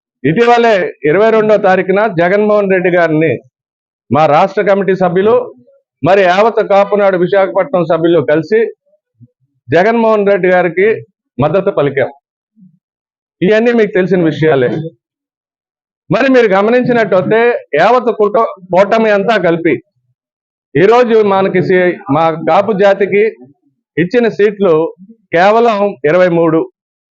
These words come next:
అంటే పదకొండు ప-, పదకొండున్నర శాతం మాత్రమే ఇచ్చి కేటాయించారు.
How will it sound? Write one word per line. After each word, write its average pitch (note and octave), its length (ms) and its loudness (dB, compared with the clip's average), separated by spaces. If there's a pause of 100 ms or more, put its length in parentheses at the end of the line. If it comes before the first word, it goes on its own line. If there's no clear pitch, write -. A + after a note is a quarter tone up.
(220)
అంటే F#3 200 0 (140)
పదకొండు F#3+ 400 0
ప-, F#3+ 280 0 (100)
పదకొండున్నర F3 520 0
శాతం G3 420 0
మాత్రమే G#3+ 380 -2
ఇచ్చి - 220 -6
కేటాయించారు. E3 560 -2